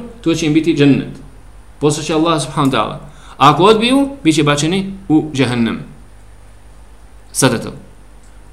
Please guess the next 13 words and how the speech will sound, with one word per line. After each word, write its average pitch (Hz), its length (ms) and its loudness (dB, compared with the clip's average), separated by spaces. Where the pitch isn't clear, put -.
Što 208 160 4
se 208 80 0
tiče 233 280 -2
pameti, 233 640 0
znači, 196 400 -2
to 202 160 6
je 185 100 4
blagodat 202 440 2
od 190 100 -2
Allaha 185 340 0
subhanahu 196 460 -2
wa 175 80 -4
ta'ala 202 380 0